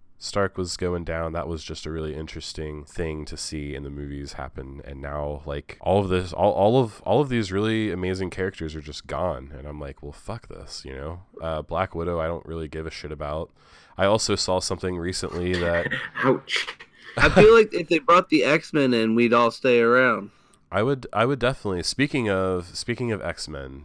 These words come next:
Speaker 1: New Mutants is dropping their trailer tomorrow. At, by the
Speaker 2: Yes.
Speaker 1: time, by
Speaker 3: I'm
Speaker 1: the
Speaker 3: unfamiliar with this.
Speaker 1: by the time
Speaker 2: Yes.
Speaker 1: this, by the time this episode comes out, this trailer will have already been a thing.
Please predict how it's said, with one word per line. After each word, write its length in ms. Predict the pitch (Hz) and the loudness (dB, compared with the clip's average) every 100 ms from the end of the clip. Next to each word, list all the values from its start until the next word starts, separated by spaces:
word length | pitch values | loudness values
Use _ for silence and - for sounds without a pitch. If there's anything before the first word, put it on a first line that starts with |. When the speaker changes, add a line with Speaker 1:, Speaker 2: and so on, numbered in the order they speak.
| - _ | -20 _
Speaker 1:
New 220 | 92 117 | -6 -4
Mutants 800 | 104 104 123 78 78 - - - - | -2 -4 -4 -8 -10 -10 -8 -10 -10
is 160 | 80 | -12
dropping 640 | - 87 92 95 90 90 - 80 | -4 0 0 -2 -6 -8 -12 -10
their 160 | 82 | -8
trailer 640 | 80 - 82 87 80 73 67 | -8 -10 -4 -2 -2 -4 -8
tomorrow. 580 | - 71 69 64 62 62 | -10 -8 -8 -8 -10 -8
At, 140 | 85 - - - - - - | -10 -10 -18 -20 -20 -20 2
by 120 | 107 | 4
the 80 | 104 | 6
Speaker 2:
Yes. 80 | 110 | 6
Speaker 1:
time, 260 | 107 110 107 | 4 4 2
by 40 | 120 139 | 2 6
Speaker 3:
I'm 40 | |
Speaker 1:
the 60 | 151 | 4
Speaker 3:
unfamiliar 600 | 147 123 131 147 139 117 | 2 -4 -2 0 -2 0
with 160 | 110 - | -2 -2
this. 420 | 104 98 - - _ | -4 -6 -6 -20 _
Speaker 1:
by 180 | 92 101 | 2 2
the 80 | 98 | 2
time 280 | 101 101 107 | 2 2 2
Speaker 2:
Yes. 40 | |
Speaker 1:
this, 800 | 98 101 - - - - - - - | 2 2 0 -2 0 -2 -2 -4 -2
by 140 | 101 | 0
the 60 | 92 | 0
time 260 | 101 95 92 | 0 0 0
this 320 | 82 - - | -2 -4 -4
episode 460 | 95 90 - 85 82 | -4 -4 -4 -4 -4
comes 260 | 85 80 | -6 -2
out, 240 | 80 80 78 | 0 0 -4
this 140 | 76 | -10
trailer 380 | - 82 82 78 | -6 -4 -4 -4
will 280 | 78 73 71 | -4 -6 -6
have 220 | 80 73 | -6 -4
already 280 | 80 80 76 | -2 -2 -4
been 120 | 73 | -8
a 60 | 67 | -10
thing. 400 | - 85 104 | -8 -8 -8